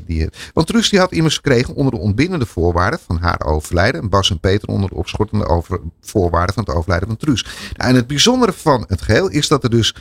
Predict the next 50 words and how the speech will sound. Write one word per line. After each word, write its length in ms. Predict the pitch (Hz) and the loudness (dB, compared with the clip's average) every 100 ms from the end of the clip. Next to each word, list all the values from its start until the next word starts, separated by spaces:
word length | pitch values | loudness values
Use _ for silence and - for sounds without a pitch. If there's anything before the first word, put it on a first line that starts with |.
| - - _ _ _ | -16 -20 _ _ _
wat, 260 | 107 135 - | 0 2 2
wat 160 | 117 120 | 0 4
hier 200 | 180 214 | 4 4
dus 180 | 143 | 2
gebeurt, 380 | - 101 143 226 | 2 2 2 2
is 80 | 196 | -2
voorwaardelijk 520 | - 151 143 - 113 | 0 2 4 2 0
eigendom, 340 | - 202 190 185 | -2 -2 -4 -2
dat 120 | 165 | 0
kan 160 | 170 | 2
alleen 240 | 143 143 185 | 2 2 2
maar 100 | 165 | 0
in 80 | 156 | 0
het 60 | |
erfrecht. 540 | - 107 85 - - - | 0 0 0 -8 -10 -4
Dat 160 | - 123 | -2 0
kennen 200 | 185 165 | 0 2
we 120 | 151 | 0
in 180 | 143 139 | 2 2
het, 260 | 123 - - _ - | 2 -4 -12 _ -2
de 120 | 113 | 2
rest 180 | 170 208 | 2 0
van 120 | 135 | 2
het 120 | 117 | 2
recht 220 | 107 101 - | 2 0 2
kennen 220 | 95 95 | 0 2
we 60 | |
niet. 100 | 165 | 0
Ja, 160 | 147 110 | 2 2
schenking 440 | - 143 156 170 | 2 0 2 0
misschien. 400 | 156 - 175 202 - - - - | 0 -2 -2 -2 -4 -14 -18 0
Maar 320 | 143 147 - _ _ | 4 4 0 _ _
in 260 | _ - 147 | _ 0 2
het 120 | 139 | 2
erfrecht 460 | - 202 - 190 - | 2 0 2 -2 0
is 140 | 131 | -2
het 100 | - | 2
enige 300 | 165 208 190 | 2 2 0
waar 160 | 143 139 | 2 2
dit 200 | 139 - _ _ | 0 -4 _ _
mogelijk 400 | 120 120 82 - | 2 2 -2 -4
is. 120 | 82 | 0
Voor 120 | 147 | 2
de 60 | 147 | 4
rest 240 | 185 214 | 2 2
kennen 240 | - 170 147 | 2 2 4
wij 180 | 123 113 | 2 2
in 140 | 104 | 0
het 100 | 104 | 0
vermogensrecht 680 | 117 113 151 147 151 160 | 2 2 2 2 2 2